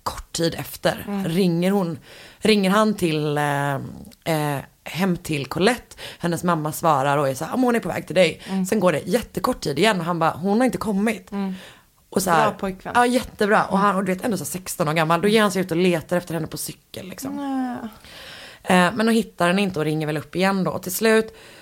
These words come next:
Speaker 1: ehm, så f-, eh, kommer polisen och börjar hjälpa dem. Och Col-, både Colette,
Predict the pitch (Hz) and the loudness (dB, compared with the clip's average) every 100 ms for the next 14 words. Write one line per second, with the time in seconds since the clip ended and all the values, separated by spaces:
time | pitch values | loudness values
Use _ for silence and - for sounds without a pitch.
0 | - - - - 185 180 175 175 160 - | -20 -20 -8 2 4 6 4 2 -2 -4
1 | 190 185 208 170 165 180 175 - 165 160 | -6 -6 -8 -6 -8 -10 -10 -4 -2 0
2 | 208 254 262 - 233 233 220 214 208 180 | 4 6 6 2 -2 2 4 4 2 0
3 | - 180 180 180 202 202 190 196 190 214 | 0 2 2 0 0 2 2 -2 0 0
4 | 226 - - | 0 -2 -16